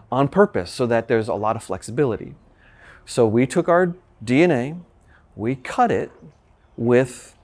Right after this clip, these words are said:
two different restriction enzymes, and we had looked at the original g-, green fluorescent protein gene, and we saw that those things don't cut the original, so hopefully they wouldn't cut the coral version, even though we're dealing with a jellyfish version. And we mixed it in with this plasmid that had been treated with these two enzymes,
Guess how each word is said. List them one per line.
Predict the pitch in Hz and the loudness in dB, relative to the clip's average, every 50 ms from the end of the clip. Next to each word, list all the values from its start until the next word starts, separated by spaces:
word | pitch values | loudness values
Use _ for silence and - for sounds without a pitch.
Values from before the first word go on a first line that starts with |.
| _ _ _ _ _ _ _ _ _ _ _ _ _ _ _ _ _ _ _ - - _ _ - | _ _ _ _ _ _ _ _ _ _ _ _ _ _ _ _ _ _ _ -20 -20 _ _ -4
two | - - 170 | 2 4 6
different | 165 180 180 170 | 6 6 4 2
restriction | 170 175 - - 170 - - 175 | -6 -6 -6 -6 -6 -6 -4 -4
enzymes, | 165 139 123 110 101 82 80 95 135 - - _ _ _ _ _ _ _ _ _ _ _ _ _ _ - | -4 -2 -4 -4 -6 -10 -12 -14 -16 -18 -20 _ _ _ _ _ _ _ _ _ _ _ _ _ _ -6
and | 120 123 123 123 123 | -4 -2 0 0 2
we | 127 127 | 2 2
had | 131 123 117 | 2 2 2
looked | 120 156 196 196 - - | 4 4 2 2 0 0
at | 143 147 143 135 - | 0 0 0 0 -2
the | 127 - - - _ | -4 -4 -6 -6 _
original | - 127 135 165 175 175 180 151 135 | -4 0 2 2 2 4 2 2 0
g-, | 117 - - - | 0 -4 -12 -8
green | - 135 147 151 | -4 -2 -2 -2
fluorescent | 151 - 131 131 - 143 127 | -2 -2 -4 -4 -4 -6 -4
protein | - 143 143 135 - 143 135 123 | -2 -2 -2 0 0 0 0 0
gene, | 104 117 127 147 | 0 0 0 0
and | 147 131 | 0 -2
we | 120 | -2
saw | - - 156 156 156 | -2 -2 0 0 2
that | 139 123 117 113 | 2 2 2 2
those | 139 160 160 | 2 2 2
things | - 165 147 127 | 2 0 2 4
don't | 127 147 175 175 - | 4 4 2 2 0
cut | - 208 196 - | -2 -2 0 0
the | 160 139 | 2 4
original, | 135 175 175 143 135 123 113 | 6 6 6 4 4 -2 -2
so | 104 - 107 | -2 -4 -2
hopefully | 131 180 190 - 156 143 | -2 -2 0 0 0 0
they | 135 | 0
wouldn't | 131 147 131 127 - | -2 -2 -4 -4 -4
cut | 160 135 | -4 -4
the | - 113 | -6 -6
coral | - - 196 190 165 135 117 | -4 -2 -2 0 0 0 0
version, | 104 110 104 87 95 104 104 | -2 -2 -4 -4 -6 -8 -8
even | 110 107 113 | -8 -8 -6
though | 117 | -6
we're | 117 113 117 | -6 -4 -4
dealing | 110 127 127 117 113 | -2 -2 -2 -2 -2
with | 117 117 | -4 -4
a | 107 | -6
jellyfish | 98 98 - 147 170 151 117 107 95 - | -6 -4 -2 -2 -2 -2 -4 -6 -8 -8
version. | - 90 90 87 - 101 - _ _ _ - - - - - - - - - - - _ _ - | -10 -12 -12 -14 -16 -20 -20 _ _ _ -20 -20 -20 -20 -20 -20 -20 -20 -20 -20 -20 _ _ 0
And | 120 120 113 110 110 117 - - - - _ | 2 2 4 2 0 -2 -6 -12 -20 -20 _
we | - 113 117 110 - _ _ - | -4 -2 -2 -2 -2 _ _ -4
mixed | 156 120 110 127 - - - | 2 4 4 4 2 2 0
it | 165 156 | 2 4
in | 156 156 160 151 | 4 4 2 0
with | 151 - | -4 -6
this | 170 - - | -8 -10 -6
plasmid | - 156 131 131 123 123 131 131 | -4 -2 0 0 0 -2 -2 -2
that | 135 123 117 | -2 -2 -2
had | 107 | -4
been | 117 113 | -6 -6
treated | - - - 117 117 139 135 | -6 -4 -2 0 0 0 0
with | 117 117 - | -2 -4 -4
these | 135 131 127 | -6 -8 -8
two | - - 131 | -6 -6 -4
enzymes, | 139 147 131 117 101 92 82 87 117 147 - - | -4 -2 -4 -4 -4 -6 -8 -10 -12 -14 -16 -18